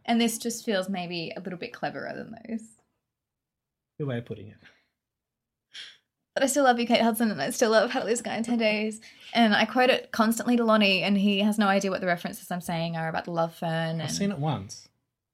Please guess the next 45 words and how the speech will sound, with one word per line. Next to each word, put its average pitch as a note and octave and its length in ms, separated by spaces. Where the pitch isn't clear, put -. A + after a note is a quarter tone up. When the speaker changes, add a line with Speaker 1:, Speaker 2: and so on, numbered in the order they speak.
Speaker 1:
Why G3+ 100
don't F#3+ 140
you - 60
Speaker 2:
All A#2+ 40
right, F3 60
Speaker 1:
love F3 80
Speaker 2:
we're A#2 80
gonna D3 100
Speaker 1:
me? D3+ 60
Speaker 2:
watch D#3 160
it - 60
again A#2 360
this C#4+ 200
time. - 420
Speaker 1:
<laughs> - 40
Speaker 2:
Well, B2+ 400
I'm F3 360
gonna D3+ 200
give B2 240
it D#3 200
four D3 240
out C3 100
of B2+ 80
five. G2+ 500
Just D#3+ 220
because C#3+ 360
some C#3+ 280
of C3 60
the A#2+ 60
stuff A2+ 300
I've G#2+ 160
kind A#2+ 160
of G2+ 120
seen G#2+ 180
before, G2+ 440
but A#2+ 260
everything B2+ 300
else A#2+ 220
was C#3 80
great. C#3+ 240
Speaker 1:
I'm A3+ 280
going A#3 280
to A3 100
give F#3+ 180
it G#3+ 280